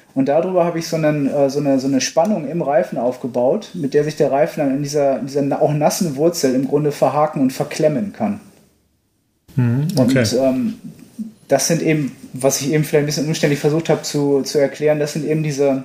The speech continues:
Speaker 1: da geht's um die, um die Rückstellkraft, äh, der Mischung und nicht so sehr um hart oder weich, sondern einfach nur, wie reagiert die Mischung in dem Moment, wo sie auf diese nasse Wurzel, äh, trifft. Wie lange kann sie den Kontakt halten und wie stark kann sie diese Wurzel sozusagen umgreifen?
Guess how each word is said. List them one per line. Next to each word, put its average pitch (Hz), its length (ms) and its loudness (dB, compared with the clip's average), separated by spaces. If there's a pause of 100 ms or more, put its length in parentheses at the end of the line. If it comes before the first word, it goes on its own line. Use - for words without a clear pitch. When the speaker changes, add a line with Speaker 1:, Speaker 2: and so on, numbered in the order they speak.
(720)
Speaker 1:
da 147 160 2
geht's 147 240 -2
um 135 140 2
die, 131 260 2
um 131 140 0
die 123 240 0
Rückstellkraft, 165 880 0
äh, 156 180 2
der 151 140 2
Mischung 160 480 0 (600)
und 143 160 2
nicht 160 160 0
so 151 100 0
sehr 143 160 2
um 135 140 0
hart 135 200 2
oder 131 220 0
weich, 139 240 2
sondern 135 220 0
einfach 139 180 0
nur, 139 240 0
wie 156 140 0
reagiert 165 500 0
die 139 60 -2
Mischung 156 320 0
in 135 100 2
dem 151 140 0
Moment, 143 260 0
wo 180 140 2
sie 190 120 0
auf 165 140 2
diese 156 460 0
nasse 147 320 -2
Wurzel, 139 480 2
äh, 127 160 0
trifft. - 420 -2 (960)
Wie 131 180 -2
lange 175 240 2
kann 165 200 0
sie 147 140 -2
den 139 120 2
Kontakt - 540 -2
halten 185 320 0
und 135 220 -2
wie 170 100 -2
stark 160 340 0
kann 160 160 -2
sie 151 100 -6
diese 139 260 -2
Wurzel 151 320 0
sozusagen 139 400 0
umgreifen? 147 680 -2